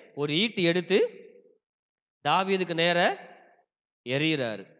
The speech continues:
அவர் எறிஞ்ச உடனே இவர் ஆண்டவருடைய பலத்தினால என்ன செய்றாரு? அங்கிருந்து விலகிடுறாரு. இப்ப அவர் நினைச்சிருந்தா என்ன செஞ்சிருக்கலாம்? அதே ஈட்டி எடுத்து திரும்ப அவரை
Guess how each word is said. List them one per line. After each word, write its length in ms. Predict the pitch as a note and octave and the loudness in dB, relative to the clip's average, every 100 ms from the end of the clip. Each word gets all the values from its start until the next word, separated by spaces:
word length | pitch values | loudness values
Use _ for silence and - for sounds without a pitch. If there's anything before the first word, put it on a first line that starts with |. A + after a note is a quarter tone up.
| _ _ _ _ _ _ | _ _ _ _ _ _
அவர் 240 | - F3 G3 | -2 0 4
எறிஞ்ச 380 | F3+ B3+ D4 C#4 | 2 2 2 2
உடனே 720 | G3+ G3+ G#3 F#3+ A#3+ D4 - | 2 0 2 4 4 2 -6
இவர் 180 | F#3 G3 | -2 0
ஆண்டவருடைய 680 | F3 C4 C#4+ C4+ A#3+ A3+ F#3+ | 0 0 0 0 2 2 2
பலத்தினால 420 | F#3+ A#3 A3 A3 | 2 0 2 2
என்ன 200 | G#3 G3+ G3+ | 2 0 -4
செய்றாரு? 200 | G3 G3+ | -2 0
அங்கிருந்து 760 | F3+ F#3 F#3+ G3 A3+ A#4+ - - - _ _ _ _ B2 | 0 0 0 2 0 0 -6 -20 -20 _ _ _ _ 0
விலகிடுறாரு. 760 | E3 A3 A3+ F3+ C3 A#2 G2+ - _ _ _ _ _ | 4 4 4 0 0 -4 -8 -20 _ _ _ _ _
இப்ப 240 | G#3 - | -4 0
அவர் 280 | G#3+ A#3+ C4+ | 2 4 4
நினைச்சிருந்தா 240 | A#3 B3+ C#4 | 2 0 0
என்ன 360 | C#4 B3+ A3+ | 4 4 4
செஞ்சிருக்கலாம்? 560 | A3+ G#3 F#3+ F3+ F#3 - - - - - _ _ _ - | 0 -2 0 2 2 2 -4 -20 -20 -20 _ _ _ -10
அதே 440 | B2+ D#3+ G#3+ A#3+ | -6 0 2 4
ஈட்டி 220 | G#3 G3 | 0 0
எடுத்து 460 | F#3 E3+ F3 G3+ A4 - - _ _ _ _ _ _ _ _ | -2 -2 0 -2 -2 -10 -20 _ _ _ _ _ _ _ _
திரும்ப 320 | G#3 B3 A3+ | -2 2 2
அவரை 300 | F#3 F3+ | 2 2